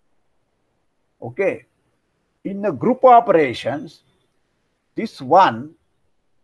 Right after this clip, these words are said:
has no role to play,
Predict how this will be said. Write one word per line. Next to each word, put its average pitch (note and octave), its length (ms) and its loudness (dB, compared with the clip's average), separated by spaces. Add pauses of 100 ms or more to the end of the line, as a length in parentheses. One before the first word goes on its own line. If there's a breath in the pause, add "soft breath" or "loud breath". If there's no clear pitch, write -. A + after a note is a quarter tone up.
(600)
has B2+ 280 -10
no D#3 600 -4 (1400)
role D3+ 320 0
to F#3+ 100 -8
play, A#2 360 -6